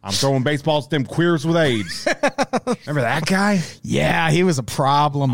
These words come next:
Speaker 1: I,
Speaker 2: man.
Speaker 1: I saw him on an episode of Pros versus Joes. You know what the challenge was?
Speaker 2: Don't say something racist.
Speaker 1: He throws at you, and you have to then take him off the pitcher's mound. You have to
Speaker 2: <laughs>
Speaker 1: charge the mound.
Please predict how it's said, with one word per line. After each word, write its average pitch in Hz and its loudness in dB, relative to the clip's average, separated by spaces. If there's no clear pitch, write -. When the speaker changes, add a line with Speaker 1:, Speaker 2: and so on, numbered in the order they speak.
Speaker 1:
I, 127 2
Speaker 2:
man. 131 0
Speaker 1:
I 135 0
saw 156 0
him 151 0
on 135 2
an 127 0
episode 131 -2
of 101 -8
Pros 120 -2
versus 117 -4
Joes. 117 -2
You 123 -2
know 117 0
what 120 -2
the 104 -12
challenge 143 -2
was? 185 -2
Speaker 2:
Don't 139 0
say 143 2
something 139 0
racist. 139 0
Speaker 1:
He 165 0
throws 139 0
at 175 0
you, 185 2
and 123 0
you 127 2
have 131 0
to 127 -2
then 117 -2
take 135 -2
him 120 -2
off 113 -2
the 113 -4
pitcher's 110 -6
mound. - -6
You 127 -2
have 135 -2
to 127 -2
Speaker 2:
<laughs> - -6
Speaker 1:
charge 139 0
the 123 -2
mound. 117 -2